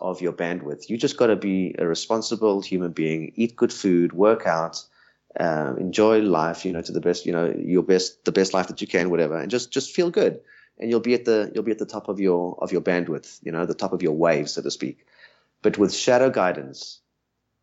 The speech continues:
this work propels a person to their next bandwidth, where your next level just happens.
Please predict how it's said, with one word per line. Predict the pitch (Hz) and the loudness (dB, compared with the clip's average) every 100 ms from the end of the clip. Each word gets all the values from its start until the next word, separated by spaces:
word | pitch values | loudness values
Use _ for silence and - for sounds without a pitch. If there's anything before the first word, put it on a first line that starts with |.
| _ | _
this | 85 113 123 120 - - - | 0 2 2 -4 -14 -18 -16
work | 85 90 92 95 95 - - _ _ | -4 0 2 0 -4 -20 -20 _ _
propels | - - - 101 98 107 | -14 -12 -4 0 0 0
a | 110 | -4
person | - 78 - 78 73 76 _ _ _ - | 0 -2 -2 -6 -8 -12 _ _ _ -8
to | - 127 | 0 0
their | 123 113 98 | 4 4 4
next | 87 90 113 107 - - | 2 2 0 -2 -10 -4
bandwidth, | 87 92 113 80 - - - - _ _ _ _ _ _ _ _ _ _ _ | 0 2 0 -2 -6 -10 -18 -20 _ _ _ _ _ _ _ _ _ _ _
where | 90 85 85 85 80 78 - _ _ _ _ _ _ _ _ _ _ - | -2 0 2 2 0 -2 -8 _ _ _ _ _ _ _ _ _ _ -12
your | - 98 92 | -2 2 4
next | 110 - 92 | 2 2 2
level | 104 139 110 | 2 2 0
just | 80 - | -2 -4
happens. | 165 185 82 - - - | -4 -2 -6 -8 -18 -20